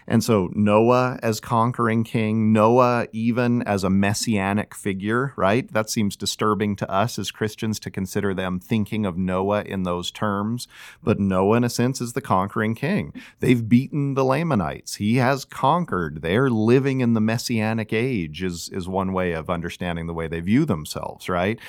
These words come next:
And they're gonna continue to subjugate those that had subjugated them.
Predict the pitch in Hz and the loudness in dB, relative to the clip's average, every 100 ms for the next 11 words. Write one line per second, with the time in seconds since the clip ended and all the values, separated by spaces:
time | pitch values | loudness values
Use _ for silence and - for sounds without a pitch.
0 | - - 98 101 107 95 - 85 - 113 | -16 -2 2 4 4 0 -2 -4 0 0
1 | 117 110 - - 113 120 113 113 117 - | 0 -2 -4 -4 -4 -2 -2 0 -2 0
2 | 98 107 117 90 90 107 107 113 107 104 | 0 0 0 -4 -4 -4 -4 -4 -4 -4
3 | 95 101 98 85 92 95 107 | -4 -2 -2 -2 -2 0 -2